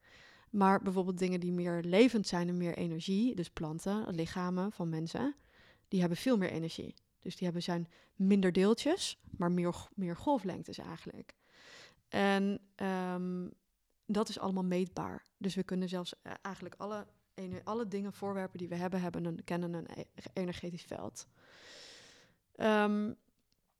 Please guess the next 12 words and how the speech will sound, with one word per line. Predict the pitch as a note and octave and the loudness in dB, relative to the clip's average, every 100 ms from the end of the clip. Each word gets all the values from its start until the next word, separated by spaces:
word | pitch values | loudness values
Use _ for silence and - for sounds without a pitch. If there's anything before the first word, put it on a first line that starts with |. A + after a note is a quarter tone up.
| _ _ - - | _ _ -8 -2
als | - B3+ | 4 4
je | B3+ | 4
dan | B3+ | 0
gaat | - G#3+ | 0 -2
kijken | - A#3+ C4 G#3+ | 2 2 2 2
naar | F#3+ | 0
bijvoorbeeld | F#3 F#3+ F#3 | -2 -4 -2
wat | F#3 | -2
Einstein | - A#3 C4 - F3+ F3 | 2 2 2 2 0 2
daarover | E3+ F#3 F3+ | 2 2 2
heeft | F3 - | 0 -2
gezegd, | F3+ E3+ B3+ - - - | -2 0 0 -4 -10 -12